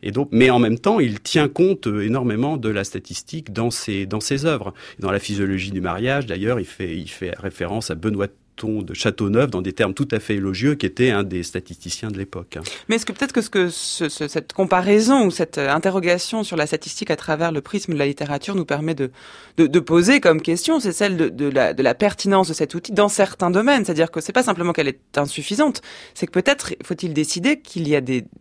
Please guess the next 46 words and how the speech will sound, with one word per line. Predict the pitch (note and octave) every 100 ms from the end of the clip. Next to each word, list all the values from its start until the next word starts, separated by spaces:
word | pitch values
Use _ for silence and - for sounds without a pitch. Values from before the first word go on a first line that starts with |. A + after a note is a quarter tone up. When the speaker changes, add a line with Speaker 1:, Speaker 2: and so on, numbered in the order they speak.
| -
Speaker 2:
des | D#3
domaines | D3 E3 D#3+ F#3
de |
l'existence | D3+ C3+ C#3 C#3 B2+
humaine | D3+ G#3 A#3
où |
la | C#3
statistique | C#3 C3 B2+ G#3
n'a | E3
pas | B2+ C3+
de |
prise, | C3 - B3+
ou | F3
est | -
inutile | - E3+ F3 - D4+ A#3
tout | D3+
simplement. | - C3 D3 C3+ B2+ _ - -
Les | D#3 D#3
mœurs, | D#3 E3+ F3+ -
à |
savoir | D3 D3 D3+
tout | -
ce, | G3+
tout | - G#3
ce |
qui | -
est | F#3
de | D#3+
l'ordre | E3 E3+
de | D#3
la, | C#3 B2+ - - - -
d'une | F3
forme | G#3 F#3+
de, | E3 C#3+ - - - _ -
d'intimité, | F#3+ B3 A#3+ B3 A3 G#3+ D#4 A#4+ _ _ _ _ - -
euh, | D#3+ D#3+
peut-on, | F#3+ A3+ B3+ A#3+ F#3
peut-on | F#3+ G#3 G#3 G3+ F#3+
partir | G#3 G3+ G#3+
du | F3
principe | E3+ F3+ F3 - D4 -
que | G3+ F#3
chaque | G3 F#3
individu | E3+ D#3+ D3+ D3+ A3 B3+
va | E3
p-, | - -